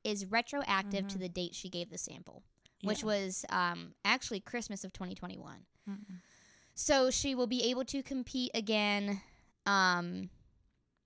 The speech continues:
Speaker 1: in twenty twenty-six for the Olympics. But as far as, like, other competitions, she can't,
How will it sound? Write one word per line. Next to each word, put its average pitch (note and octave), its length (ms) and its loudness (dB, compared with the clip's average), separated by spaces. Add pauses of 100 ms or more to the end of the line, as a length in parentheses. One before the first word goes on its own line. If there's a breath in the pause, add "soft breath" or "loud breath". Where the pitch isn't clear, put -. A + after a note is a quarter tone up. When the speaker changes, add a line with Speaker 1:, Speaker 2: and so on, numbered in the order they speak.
(540)
Speaker 1:
in A3+ 240 6
twenty A3 220 -2
twenty-six F3+ 520 -6
for F3+ 80 -6
the F3+ 140 -4
Olympics. F3 520 -12
But G3+ 260 4
as F#3+ 140 -4
far G#3 120 -2
as, G3 80 -2
like, F#3+ 160 -4
other F#3+ 220 0
competitions, G#3 1000 -4 (120)
she - 180 -4
can't, F#3+ 580 -4